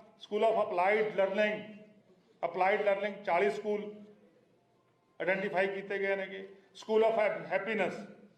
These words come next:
school of happiness, ਕਦੇ ਇਹ ਪ੍ਰਾਈਵੇਟ ਸਕੂਲਾਂ ਦਾ ਕੰਸੈਪਟ ਹੁੰਦਾ ਸੀਗਾ, ਪਰ ਲੇਕਿਨ ਸਰਕਾਰ ਨੇ ਪਹਿਲੀ ਵਾਰ ਹੋਇਆ ਕਿ school of happiness ਜਿਹੜਾ ਉਹ ਸੌ ਅਸੀਂ ਪ੍ਰਾਇਮਰੀ ਸਕੂਲ ਆਈਡੈਂਟੀਫਾਈ ਕੀਤੇ ਨੇਗੇ।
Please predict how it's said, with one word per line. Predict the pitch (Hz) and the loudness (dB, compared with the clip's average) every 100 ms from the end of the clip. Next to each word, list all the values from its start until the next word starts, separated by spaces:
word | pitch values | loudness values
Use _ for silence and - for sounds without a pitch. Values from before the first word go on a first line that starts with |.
| _ _ _ _ - | _ _ _ _ -8
school | 185 202 | 0 2
of | - | 4
happiness, | 190 - 202 208 - - - - - | 2 -2 -2 -4 -6 -14 -20 -14 -2
ਕਦੇ | 185 214 208 208 | 0 2 2 2
ਇਹ | 190 - - - - - - - | 0 -2 -8 -16 -20 -20 -14 -2
ਪ੍ਰਾਈਵੇਟ | 185 208 226 226 | 2 4 4 0
ਸਕੂਲਾਂ | 214 196 196 | -2 0 0
ਦਾ | |
ਕੰਸੈਪਟ | 190 180 165 185 175 | 0 -2 -2 -2 -2
ਹੁੰਦਾ | 170 185 | 0 -2
ਸੀਗਾ, | - 175 180 - - - - | -2 -4 -4 -4 -12 -18 -6
ਪਰ | 160 | -2
ਲੇਕਿਨ | 165 175 185 | -2 0 -2
ਸਰਕਾਰ | 165 170 165 170 170 | -4 -6 0 2 2
ਨੇ | 170 | 0
ਪਹਿਲੀ | 170 170 | 0 0
ਵਾਰ | 170 | 0
ਹੋਇਆ | 160 170 165 - - - | 2 2 2 -2 -12 -12
ਕਿ | 175 | -10
school | - 208 | 0 2
of | 220 - | 4 4
happiness | 151 165 - 214 196 175 | 0 -2 -4 -2 0 0
ਜਿਹੜਾ | 165 160 151 - - - - | 0 0 0 -4 -14 -14 -6
ਉਹ | 190 | -6
ਸੌ | - 185 190 208 190 | -2 2 4 6 4
ਅਸੀਂ | - 196 | 0 -6
ਪ੍ਰਾਇਮਰੀ | 180 165 170 175 | -2 -2 -2 -8
ਸਕੂਲ | 170 156 | -8 -8
ਆਈਡੈਂਟੀਫਾਈ | 147 156 160 151 156 | -6 -6 -4 -2 -4
ਕੀਤੇ | 156 - 160 | -6 -8 -8
ਨੇਗੇ। | 156 160 160 | -6 -10 -12